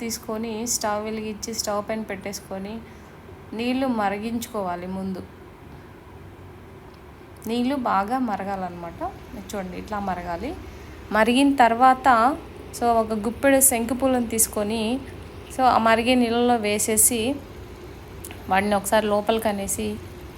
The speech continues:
స్పూన్తో కానీ దేంతో ఒక దాంతో వా-, దాని మీద స్టవ్ ఆఫ్ చేసేసి మూత పెట్టేసేయాలన్నమాట. So, ఒక ఐదు నిమిషాల తర్వాత తీస్తే మనకి చూడండి ఎంత మంచి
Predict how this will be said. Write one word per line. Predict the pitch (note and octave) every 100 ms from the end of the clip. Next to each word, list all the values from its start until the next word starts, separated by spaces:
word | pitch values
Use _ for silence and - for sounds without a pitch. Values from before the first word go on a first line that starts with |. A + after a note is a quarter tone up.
| - -
స్పూన్తో | - A3 A3 G#3 G#3+
కానీ | G#3 G#3 G3
దేంతో | G3+ G3 G#3+
ఒక | G3+ G#3
దాంతో | G3 G3 G3+ G3 B3 - - - G#3+
వా-, | A3 A3 G#3
దాని | A3+ A3+
మీద | A#3+ B3 D#4+ G4+ - -
స్టవ్ | - A#3 B3
ఆఫ్ | B3 B3
చేసేసి | A3+ A3+ A3+ D#4+ C#4+
మూత | A#3+ A#3+ A3
పెట్టేసేయాలన్నమాట. | F#3+ G3 F#3+ F#3+ F#3 E3+ F2+ F3+ - - - - - -
So, | B3+
ఒక | B3+ A3+
ఐదు | A#3
నిమిషాల | A#3 B3+ B3 A#3+
తర్వాత | A3 G#3+ G#3+
తీస్తే | A3+ - A3+
మనకి | G#3+ G#3+ A3
చూడండి | G#3+ G#3 A3+ C#4 - - - - - - - - -
ఎంత | A3 A#3+ C4 B3+
మంచి | G3+ G#3 A3